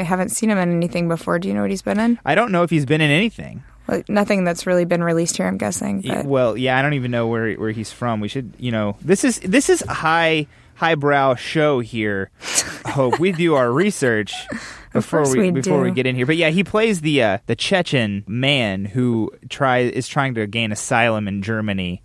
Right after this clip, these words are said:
Speaker 1: Mm-hmm.
Speaker 2: and also has some ill-gotten gains from his father, who had, had an illicit affair with his mother, um, which produced him. And so he has all this Russian money in Germany. So that,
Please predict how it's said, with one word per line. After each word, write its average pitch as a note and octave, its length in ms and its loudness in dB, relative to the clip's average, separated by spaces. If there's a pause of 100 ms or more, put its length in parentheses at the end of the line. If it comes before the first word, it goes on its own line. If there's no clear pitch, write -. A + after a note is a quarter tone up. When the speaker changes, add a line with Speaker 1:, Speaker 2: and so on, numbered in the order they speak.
Speaker 1:
Mm-hmm. F3+ 420 2
Speaker 2:
and B2 140 2
also A#2+ 320 2
has G#2 560 0
some A#2 300 -4
ill-gotten B2 500 2
gains G#2+ 420 -2
from G2+ 220 -2
his G2 500 -2 (380)
father, A2 760 2
who G2 540 -2
had, G2+ 240 -2
had G2+ 200 -6
an F2+ 120 -4
illicit G2 400 0
affair F#2+ 380 0
with F#2 220 -2
his F2 580 -4
mother, G2+ 640 2 (100)
um, F#2 240 0
which G2 180 -2
produced F#2+ 360 0
him. G2 120 2
And F#2 100 0
so - 80 -2
he G2 60 -2
has G2+ 220 0
all G2 60 2
this F#2 160 -4
Russian F2+ 460 -2
money F2 500 -4
in F#2+ 240 0
Germany. F2+ 600 -4
So G2+ 340 4
that, D3+ 220 0